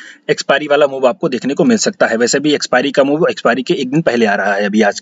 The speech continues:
कुछ दिनों से, तो ये आप plan करके चलिए। अब bank Nifty की बातें कर लें। So bank Nifty का fifteen minute का ही time frame है,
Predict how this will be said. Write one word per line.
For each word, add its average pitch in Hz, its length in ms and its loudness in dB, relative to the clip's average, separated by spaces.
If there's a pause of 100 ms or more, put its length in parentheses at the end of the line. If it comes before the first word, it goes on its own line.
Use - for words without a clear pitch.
कुछ - 200 -4
दिनों 101 220 -2
से, 95 140 -4 (520)
तो 143 60 2
ये 160 140 4
आप 170 180 0
plan 131 180 -8
करके 120 260 -8
चलिए। 101 380 -10
अब 135 100 -6
bank 160 140 -2
Nifty 180 240 -4
की 175 80 -4
बातें 151 240 -2
कर - 80 -4
लें। 160 140 -6 (4000)
So 135 140 -8
bank 156 180 2
Nifty 170 220 -6
का 180 100 2
fifteen 160 320 -6
minute 151 160 -2
का 165 100 0
ही 156 100 -2
time 151 200 -2
frame 139 240 -4
है, 240 80 -4